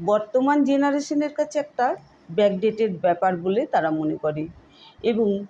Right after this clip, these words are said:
এই কাহিনীগুলির অপ-, অপ্রয়োজনীয়তার কথাও বলে।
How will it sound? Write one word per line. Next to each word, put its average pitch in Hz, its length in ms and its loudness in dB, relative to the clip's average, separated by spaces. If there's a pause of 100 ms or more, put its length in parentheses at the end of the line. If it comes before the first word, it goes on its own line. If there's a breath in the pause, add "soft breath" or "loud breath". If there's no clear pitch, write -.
(160)
এই 254 200 2
কাহিনীগুলির 262 880 2 (100)
অপ-, 190 260 0 (160)
অপ্রয়োজনীয়তার 269 1120 2
কথাও 180 420 0
বলে। 165 360 0